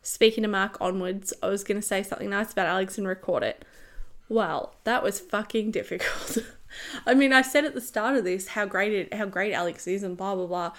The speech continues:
But also, I don't know Alex. But it's hard to compliment someone you don't know. Um,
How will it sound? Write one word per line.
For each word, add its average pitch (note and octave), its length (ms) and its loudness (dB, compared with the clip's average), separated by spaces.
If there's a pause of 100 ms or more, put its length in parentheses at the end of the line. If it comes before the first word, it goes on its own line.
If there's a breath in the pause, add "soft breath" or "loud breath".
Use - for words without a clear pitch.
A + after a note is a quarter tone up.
(180 loud breath)
But C#4+ 80 -6
also, D4+ 220 -4
I C#4+ 40 -4
don't D4 280 -4
know B3 200 2
Alex. C4+ 500 -2 (720 loud breath)
But C4+ 120 -2
it's C4 140 -6
hard D#4 200 2
to D#4 60 -6
compliment D#4 480 0
someone C#4 260 4
you B3+ 80 4
don't C4 220 0
know. B3+ 340 -2 (720 soft breath)
Um, A#3+ 340 -2